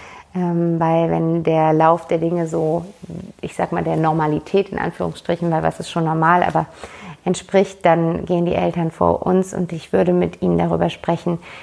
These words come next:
wie sie sich ihre Beerdigung vorstellen, was sie sich für ihre Beerdigung wünschen. Das habe ich auch schon in der letzten Folge in einem anderen Zusammenhang gesagt. Das kann so erleichternd für die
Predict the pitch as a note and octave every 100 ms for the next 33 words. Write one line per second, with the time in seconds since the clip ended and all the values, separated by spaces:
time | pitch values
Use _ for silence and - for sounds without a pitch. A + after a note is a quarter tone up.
0 | - - F3 F3+ E3+ - D#3+ E3+ C#3+ -
1 | D#3 E3 E3+ E3 E3+ E3 - E3+ E3+ E3
2 | E3 - D#3+ D#3+ - E3 - D#3 - E3
3 | D#3+ E3 D#3+ E3 D#3+ - D#3 D#3 - -
4 | - - F3 E3+ - D#3 - E3 D#3+ D#3+
5 | F3 - F3 - F3+ E3+ F3 E3+ E3 D#3
6 | F3 F3 F3 E3+ E3 E3+ E3 E3+ D#3+ D#3
7 | D#3+ - D#3+ - F3 E3+ E3+ F3+ - F3
8 | D#3+ E3 - E3+ E3+ F3+ E3 E3+